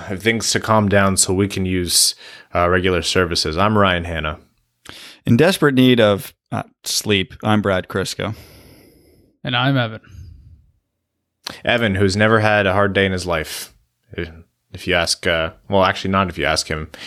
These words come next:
Speaker 1: If you catch Evan on the pre-show, he'll tell you everything that's wrong. But, uh, on the episode, he's cool and collected, while Brad and I whine. <laughs>
Speaker 3: Yep, I've already aired my grievances.
Speaker 2: Yeah, we like, we like to be the relatable members of the podcast so that, uh, the listeners go,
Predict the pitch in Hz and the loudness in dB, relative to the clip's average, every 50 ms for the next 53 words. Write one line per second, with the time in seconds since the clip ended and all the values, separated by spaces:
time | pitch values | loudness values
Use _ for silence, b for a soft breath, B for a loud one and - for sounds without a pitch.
0 | B B B - 147 143 - 185 139 123 123 127 123 117 107 101 92 - - 110 | B B B -2 0 2 2 0 2 4 4 4 4 4 2 2 2 2 2 2
1 | 107 101 - 90 87 87 95 90 - - 98 90 90 87 85 90 87 - 90 87 | 2 4 4 2 2 2 0 0 2 2 2 4 4 2 0 0 -4 -4 -4 -4
2 | 85 78 - - 87 82 80 82 82 82 90 - - - - 90 82 73 90 104 | -4 -4 -2 0 0 0 0 0 -2 -2 -4 -4 -4 -4 -2 0 2 2 4 4
3 | 107 95 90 82 - - 87 85 85 - - - - 92 82 85 85 - - 82 | 4 2 2 2 0 0 0 2 0 0 -2 -2 0 0 0 0 -2 -4 -2 -2
4 | 78 73 - - - 73 - - _ _ - 87 87 80 - 82 80 80 78 67 | -2 -2 -2 -4 -6 -6 -6 -8 _ _ 0 0 0 2 2 0 0 0 0 -2
5 | 73 71 71 67 76 69 67 64 62 67 71 - - _ - - - - - - | -4 -4 -4 -4 -4 -4 -4 -4 -4 -4 -6 -8 -12 _ -12 -10 -10 -10 -6 0
6 | - 160 - - 139 139 123 123 123 - - - - 131 135 139 139 143 139 135 | 0 0 0 2 0 -2 -2 -2 -6 -8 -16 -14 -8 -4 -2 0 2 4 4 4
7 | 131 131 127 131 123 123 110 120 120 117 113 117 113 - - 113 117 - - - | 2 2 0 -2 -4 -4 -2 -2 -2 -2 -4 -6 -10 -10 -10 -12 -12 -12 -14 -16
8 | b b b b b b b b _ - 110 110 87 120 123 151 180 185 185 185 | b b b b b b b b _ 0 2 2 4 4 2 4 4 2 2 0
9 | - - 131 151 156 180 190 185 180 - - 170 151 151 147 147 143 - 123 127 | -2 -6 -2 0 2 4 4 4 2 2 0 0 2 2 2 2 0 -2 -2 -2
10 | 120 120 117 107 101 101 101 101 107 117 117 127 123 117 127 123 123 139 131 127 | 0 2 2 0 0 0 0 0 0 0 0 0 2 4 2 2 2 2 0 2
11 | 131 131 131 131 - 127 131 131 131 - - 135 135 139 143 - - - 127 113 | 0 0 0 0 2 2 2 2 2 0 0 0 2 2 0 -2 -2 -2 -2 0
12 | 113 117 113 107 - - - 117 113 107 101 98 95 95 107 107 117 123 - 120 | 2 2 2 2 0 -4 -4 0 0 2 2 0 0 0 0 0 0 2 2 2
13 | 120 123 120 - 147 165 - | 0 2 2 2 2 2 2